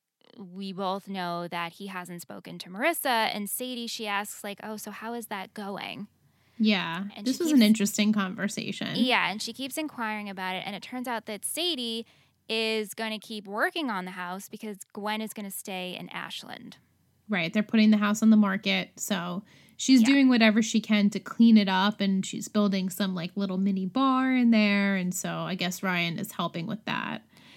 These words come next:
Speaker 1: Yeah, and so Ryan explains to her a little bit about what's going on with him and how, like, he really needs to know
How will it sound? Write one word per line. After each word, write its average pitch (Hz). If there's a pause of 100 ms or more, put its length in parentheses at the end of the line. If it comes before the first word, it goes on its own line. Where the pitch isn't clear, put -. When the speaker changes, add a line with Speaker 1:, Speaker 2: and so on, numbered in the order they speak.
(240)
Speaker 1:
Yeah, 214
and 233
so 254
Ryan 254
explains 226
to 226
her 202
a 190
little 190
bit 180
about 180
what's 185
going 190
on 185
with 185
him 349
and 269
how, 226
like, 214
he 247
really 226
needs 196
to 202
know 185